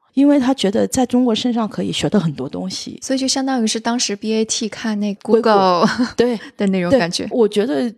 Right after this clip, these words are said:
Speaker 1: 现在国内从东南亚、印度的思维来讲，中国就变真正的硅谷了，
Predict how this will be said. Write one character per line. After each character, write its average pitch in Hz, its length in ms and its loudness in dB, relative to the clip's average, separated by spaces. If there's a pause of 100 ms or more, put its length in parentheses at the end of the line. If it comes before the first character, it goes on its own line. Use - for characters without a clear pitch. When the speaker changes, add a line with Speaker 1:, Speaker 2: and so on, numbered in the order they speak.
(120)
Speaker 1:
现 226 220 0
在 208 220 -2
国 156 240 -2
内 202 340 -2
从 - 540 -2
东 262 180 0
南 214 160 0
亚、 156 160 0
印 247 240 4
度 180 160 -2
的 160 140 0
思 - 200 0
维 202 140 0
来 165 160 -4
讲， 139 240 -10 (100)
中 262 320 4
国 190 140 0
就 185 100 -4
变 165 460 -6
真 220 220 4
正 214 180 -4
的 156 200 -2
硅 160 200 0
谷 - 220 -12
了， - 120 -16